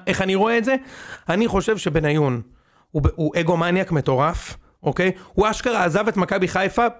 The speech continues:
שנייה אחרי שהם זכו בגביע למכבי תל אביב. זה כמה שהבן אדם הזה מונע מרספקט,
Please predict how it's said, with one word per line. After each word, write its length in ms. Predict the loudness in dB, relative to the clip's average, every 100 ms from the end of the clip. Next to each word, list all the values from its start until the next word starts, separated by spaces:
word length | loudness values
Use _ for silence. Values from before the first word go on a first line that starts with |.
| _ -10
שנייה 420 | -2 0 0 0
אחרי 180 | -2 0
שהם 180 | 0
זכו 180 | 0 0
בגביע 380 | 0 0 0 0
למכבי 320 | 0 0 -2
תל 140 | 0 0
אביב. 280 | 0 -2 -6 -14 -20 _
זה 180 | -4
כמה 220 | 0 0 0
שהבן 220 | 0 2
אדם 180 | 2 0
הזה 120 | 0
מונע 240 | 2 2
מרספקט, 680 | 0 0 -4 0 0 0 -10